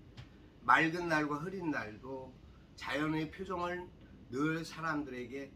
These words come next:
신비로움과 위로를 준다. 비가 그친 뒤 맑아지는 하늘은 개운함과 동시에 신선함을 주고 우리의 소망처럼 설렘으로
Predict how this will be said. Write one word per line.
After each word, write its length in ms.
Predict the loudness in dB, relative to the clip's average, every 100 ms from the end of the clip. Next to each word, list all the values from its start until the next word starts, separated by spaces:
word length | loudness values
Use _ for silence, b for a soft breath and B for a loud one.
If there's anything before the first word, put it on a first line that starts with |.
| -16
신비로움과 960 | -12 -8 -4 0 2 2 0 0 0 -4
위로를 580 | -4 -2 -2 0 -2 -4 -14 -18
준다. 360 | -14 -12 -12 -16 -20 -20 -20 -20 -20 -20 -20 -20 -20 -20 -20 -20 -20 -20 -20 -12
비가 280 | 0 4 4
그친 280 | 2 0
뒤 120 | 0 2
맑아지는 560 | 4 2 0 -2 -2
하늘은 600 | -2 -2 -2 -2 -2 -4 -8
개운함과 640 | -4 2 4 4 2 0 -4
동시에 600 | -4 -6 -8 -4 -4 -4 -8
신선함을 800 | -10 -8 -6 -4 0 0 0
주고 540 | -4 -12 -8 -8 -8 -10 B B
우리의 420 | 0 2 4 2
소망처럼 960 | 0 -4 -2 0 -2 -4 0 2 2 0 -6 B B B
설렘으로 920 | -6 -2 -2 -2 -2 -2 -2 -2 -4